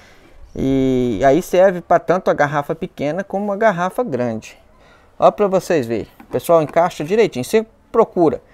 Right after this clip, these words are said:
um canto da caixa, né? Se as abelhas estiverem entrando, você faz aqui, ó. Encaixa aqui, ó.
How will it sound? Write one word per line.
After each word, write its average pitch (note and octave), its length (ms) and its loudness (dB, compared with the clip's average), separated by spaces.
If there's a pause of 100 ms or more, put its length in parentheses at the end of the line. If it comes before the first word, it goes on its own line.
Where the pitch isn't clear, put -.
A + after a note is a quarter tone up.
(680)
um D3+ 80 -4
canto F3+ 380 2
da C3 140 2
caixa, G3+ 400 -2
né? A#3+ 200 -4 (300)
Se - 180 -8
as A#2+ 120 0
abelhas B2 360 -2
estiverem A#2 320 -6
entrando, D3+ 440 -6 (220)
você - 360 -8
faz D3+ 380 0
aqui, - 260 -10
ó. - 100 -4 (340)
Encaixa C3+ 400 -6
aqui, - 200 -12
ó. - 60 -14